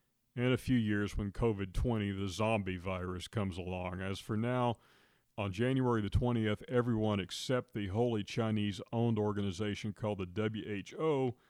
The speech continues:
which was still assuring us that it was safe to <laughs> fly into Wuhan in China, and there was nothing to worry about,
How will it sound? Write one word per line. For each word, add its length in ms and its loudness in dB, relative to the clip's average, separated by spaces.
which 240 -4
was 120 -8
still 260 -2
assuring 500 -2
us 260 -2
that 120 -8
it 100 -6
was 120 -12
safe 400 -4
to 80 -10
<laughs> 0 -
fly 400 -4
into 240 -2
Wuhan 580 -2
in 80 -6
China, 640 -4
and 160 4
there 160 6
was 280 0
nothing 560 4
to 80 2
worry 400 6
about, 460 0